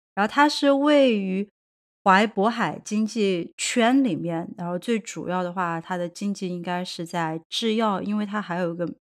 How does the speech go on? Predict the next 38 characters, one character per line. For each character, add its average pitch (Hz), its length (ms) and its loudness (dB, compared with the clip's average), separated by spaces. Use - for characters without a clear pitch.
很 160 220 -6
出 - 160 -10
名 185 160 0
的 175 80 -2
名 160 260 -2
字 185 200 -6
叫 165 360 -4
药 214 340 2
都。 170 320 -6
如 202 160 -6
果 233 80 0
是 214 140 -6
制 269 200 -2
药 262 160 2
的 202 80 -2
话， 190 280 -2
应 180 100 -4
该 185 140 -4
就 185 100 -10
是 185 160 -8
大 180 200 -2
家 180 220 -4
会 185 140 -4
知 185 160 -10
道 175 180 -4
的 180 60 -12
是 175 280 -6
华 175 300 -2
北 190 220 -2
制 - 240 -8
药， 165 240 -4
它 214 200 -2
是 220 160 -4
亚 220 320 0
洲 190 240 -4
最 208 260 -6
大 185 240 -2
的 170 180 -8